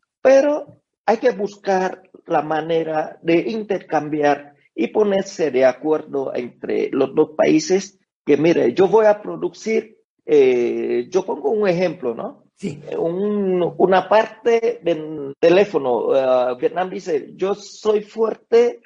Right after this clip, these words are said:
Speaker 1: en la producción de la batería". Ah, México dice, "Ah, yo soy fuerte en la, ah, parte que produzco en chip electrónico", ¿no?
Speaker 2: Sí.
Speaker 1: Y así se puede ir armando esa,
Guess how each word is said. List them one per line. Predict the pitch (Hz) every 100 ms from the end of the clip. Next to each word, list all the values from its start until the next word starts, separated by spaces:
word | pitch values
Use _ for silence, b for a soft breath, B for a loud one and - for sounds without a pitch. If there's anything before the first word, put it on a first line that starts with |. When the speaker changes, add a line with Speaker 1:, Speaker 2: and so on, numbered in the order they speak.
| b b
Speaker 1:
en | - 156 151
la | 147 147 -
producción | 156 156 - 180 175
de | 147
la | 131
batería". | 127 - 143 208 247 143 - _ _ -
Ah, | 170 156
México | 190 - 165
dice, | 175 175 - -
"Ah, | - 233 196
yo | 185
soy | - - 214 208 -
fuerte | - 202 202 - 214 220 -
en | - - 135 131
la, | 135 127 127 - b b b
ah, | 117 127 120 113 - -
parte | 185 190 - 196 190
que | - 143
produzco | - 143 147 185 - 156 -
en | 139 143 143 139
chip | 220 -
electrónico", | - 160 170 - 226 170 127 113 - _ _
¿no? | - 170 233 _
Speaker 2:
Sí. | - 131 110
Speaker 1:
Y | 196
así | 170 - 220 220 202
se | - 196
puede | - 185 185 185 185 -
ir | - 180 185 -
armando | - 147 165 175 160 165 165 170 - _ _ _ -
esa, | 123 127 - 139 127 110 87